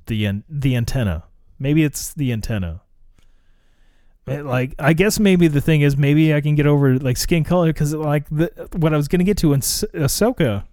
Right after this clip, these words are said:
<laughs> they got the weird shit on the head. Like, whatever creature Ahsoka is, she's got, and I think what bothers me with that, the cartoon, it didn't bother me so much.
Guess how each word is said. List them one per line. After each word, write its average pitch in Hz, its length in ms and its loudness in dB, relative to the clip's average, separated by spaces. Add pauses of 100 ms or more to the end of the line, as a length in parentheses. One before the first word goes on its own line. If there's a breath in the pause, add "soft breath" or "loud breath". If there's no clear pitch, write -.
(120)
<laughs> - 1300 -20
they 151 80 -2
got 165 140 0
the 147 80 2
weird 160 260 2
shit - 300 0
on 139 160 0
the 117 80 0
head. 139 220 0
Like, 98 180 -6
whatever 143 1000 2
creature 143 460 0
Ahsoka 101 640 0
is, 92 80 -4
she's 120 160 -8
got, 117 300 -4
and 143 340 -2 (560 soft breath)
I 147 40 4
think 214 160 2
what 156 120 2
bothers 147 320 2
me 147 140 0
with 110 140 -4
that, 127 180 -2
the 113 60 -6
cartoon, 156 380 0
it 147 60 0
didn't 107 220 0
bother 110 260 0
me 95 120 -2
so - 120 -6
much. 82 360 -10